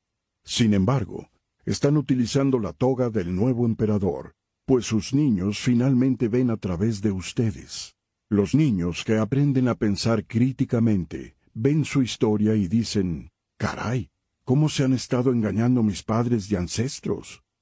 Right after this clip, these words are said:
Ustedes no pueden tolerar esto, así que se lo sacan como pueden. No quieren que sus hijos tengan ni los hechos más elementales. Quieren que tengan su visión de los hechos.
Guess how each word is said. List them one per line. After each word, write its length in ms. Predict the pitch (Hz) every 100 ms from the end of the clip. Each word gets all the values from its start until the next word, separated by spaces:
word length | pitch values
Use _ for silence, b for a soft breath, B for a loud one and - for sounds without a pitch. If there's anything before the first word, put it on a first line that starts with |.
| _ _ -
Ustedes 540 | 113 - 139 135 113
no 100 | 131
pueden 380 | 123 127 123 117
tolerar 440 | 110 107 104 110 107
esto, 460 | 104 - - - _ -
así 300 | 98 - 120
que 100 | 110
se 140 | 107
lo 120 | 95
sacan 460 | 92 127 117 120 113
como 320 | 107 98 87
pueden. 580 | - 107 95 - - - _ _ _ _ B B B
No 220 | 98 131
quieren 420 | - 123 123 117
que 120 | 107 107
sus 260 | 104 -
hijos 400 | 120 - 107 -
tengan 420 | - 123 117 113
ni 140 | 110 107
los 240 | 104 101
hechos 340 | 131 - 120 -
más 300 | 110 120 113
elementales. 1040 | 107 98 98 - - - - - - - _ _ _ _
Quieren 380 | - 131 135 127
que 100 | 113
tengan 460 | 95 120 117 110 101
su 280 | - 117
visión 540 | 95 92 - 131 127 113
de 120 | 69
los 220 | 64 -
hechos. 560 | - - - - -